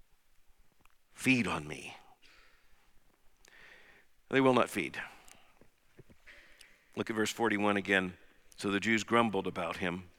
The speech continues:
because he said, 'I am the bread that came down from heaven.'" So this becomes the very source of their grumbling. It becomes the very ground of their stumbling. They, they just can't get past the fact that Jesus said, "I am the bread of life."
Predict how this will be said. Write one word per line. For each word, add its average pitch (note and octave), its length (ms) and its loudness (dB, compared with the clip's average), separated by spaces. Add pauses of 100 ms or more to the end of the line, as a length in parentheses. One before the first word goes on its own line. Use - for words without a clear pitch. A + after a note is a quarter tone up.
(180)
because C#3 440 6
he A2+ 100 0
said, D2+ 380 0 (400)
'I A2 140 10
am G2 80 4
the F#2 100 -2
bread F2+ 180 -2
that F2+ 140 -6
came F2 180 0
down D2+ 200 -6
from E2 160 -10
heaven.'" - 280 -10 (840)
So A2+ 280 4 (520)
this D#3+ 100 6
becomes C#3 600 8
the C3+ 80 8
very C#3 180 12
source B2+ 540 6
of C3+ 100 8
their D#3 100 10
grumbling. F#3 480 8 (200)
It D3+ 80 6
becomes D#3+ 300 10
the E3 60 4
very D#3 320 10 (420)
ground F#3+ 340 8
of F#3 80 8
their G3 100 10
stumbling. A#3+ 600 8 (300)
They, E3 260 12
they E3+ 200 10
just F#3+ 200 8
can't G3 240 8
get F#3 240 8
past A#3 500 8
the F3 120 4
fact F#3+ 220 12
that F3 100 8
Jesus G#3+ 320 8
said, G#3+ 240 10
"I G3+ 220 10
am G#3+ 200 8
the G#3 80 12
bread G3 240 12
of G#3 120 8
life." A#3 360 10